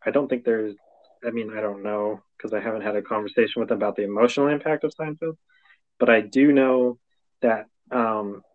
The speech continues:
growing up, my dad hol-, had all these, like, he, I thought of them as, like, my dad's sayings. He, like, the little quotes and stuff that he would say, um, like, all the time. And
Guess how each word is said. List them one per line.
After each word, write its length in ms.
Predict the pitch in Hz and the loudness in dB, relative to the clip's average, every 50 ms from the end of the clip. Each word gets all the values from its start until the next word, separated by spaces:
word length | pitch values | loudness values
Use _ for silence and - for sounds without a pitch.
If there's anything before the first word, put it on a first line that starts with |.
| 135 123 | -20 -20
growing 380 | - 127 131 127 123 120 123 | -18 -6 -2 0 0 2 4
up, 260 | 135 139 131 123 - - _ | 4 4 4 2 0 -6 _
my 140 | 123 117 104 | -6 -6 -2
dad 280 | 98 123 127 131 135 | 2 4 4 4 4
hol-, 300 | - - 131 123 127 - - | 4 2 2 2 2 0 -4
had 220 | - - 127 120 123 | -6 -4 -2 -2 0
all 120 | 117 117 | 0 -2
these, 240 | 117 113 110 110 - | -2 -4 -6 -6 -6
like, 260 | 117 110 107 101 - - - _ _ _ _ _ _ _ _ _ _ _ _ _ _ _ _ _ _ - 254 - _ _ | -4 -4 -4 -4 -8 -12 -20 _ _ _ _ _ _ _ _ _ _ _ _ _ _ _ _ _ _ -20 -20 -20 _ _
he, 240 | - 123 120 120 - - - | -6 -4 -4 -4 -6 -4 0
I 120 | 117 117 113 | 0 0 2
thought 240 | - - 127 127 127 | 4 4 4 6 6
of 60 | 117 | 6
them 180 | 120 117 113 | 4 4 2
as, 80 | 110 104 | 2 2
like, 240 | 117 110 107 104 - - | 2 2 2 0 -2 -4
my 100 | 110 101 | -4 0
dad's 380 | 98 113 117 113 107 104 - - | 2 4 4 4 4 2 -2 0
sayings. 580 | - 120 117 110 107 104 104 101 101 95 - | 0 2 2 0 -2 -4 -4 -4 -6 -8 -6
He, 100 | - 113 | -4 0
like, 220 | 107 101 98 - - - - _ _ _ - - _ _ _ _ _ - | 0 0 0 -2 -6 -14 -20 _ _ _ -20 -20 _ _ _ _ _ -10
the 140 | 127 117 110 | -8 -4 0
little 360 | 113 117 113 110 104 101 - - _ - | 2 2 2 2 0 -4 -8 -14 _ 2
quotes 320 | - 127 127 123 - - | 4 4 4 4 0 -6
and 100 | 113 101 | -8 -4
stuff 240 | - - 113 104 - - | 0 0 0 0 -2 -4
that 100 | 107 101 | -4 -2
he 120 | 107 107 | -2 -2
would 120 | 104 98 | -2 -4
say, 380 | - - 120 110 107 104 101 - _ _ _ _ _ _ _ _ _ _ _ - | -2 0 0 2 2 0 -2 -6 _ _ _ _ _ _ _ _ _ _ _ -2
um, 380 | 120 110 107 101 104 98 101 | 0 0 2 0 -2 -4 -4
like, 260 | 104 101 98 98 - | -4 -4 -4 0 4
all 140 | - 120 117 113 | 6 6 8 6
the 60 | 107 | 4
time. 400 | - 123 113 104 101 98 98 - _ _ _ _ _ _ _ _ _ _ _ - | 2 0 0 0 -2 -4 -6 -10 _ _ _ _ _ _ _ _ _ _ _ 2
And 640 | 131 123 120 117 117 113 113 113 110 107 107 101 | 4 6 6 6 6 4 2 2 0 -2 -4 -6